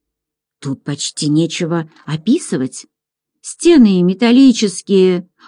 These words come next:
комната около восьми квадратных метров, высота, э, метра четыре, телеэкран размером примерно метр на метр — как раз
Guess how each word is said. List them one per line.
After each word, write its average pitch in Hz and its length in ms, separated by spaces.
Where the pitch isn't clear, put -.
комната 214 500
около 180 320
восьми 185 380
квадратных 175 640
метров, 202 540
высота, 220 800
э, - 420
метра 165 680
четыре, 220 760
телеэкран 185 920
размером 196 600
примерно 196 640
метр 190 460
на 196 160
метр — 190 460
как 320 200
раз 185 520